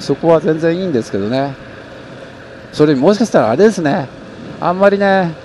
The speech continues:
早くその新しい次のバイク、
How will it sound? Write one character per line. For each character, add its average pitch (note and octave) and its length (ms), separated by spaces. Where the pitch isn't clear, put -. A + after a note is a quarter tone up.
早 F3 220
く F#3+ 340
そ D#3+ 160
の D#3 160
新 F3 280
し F3+ 180
い D3 60
次 F3+ 200
の G3 100
バ D#3 140
イ C#3 60
ク、 C3+ 260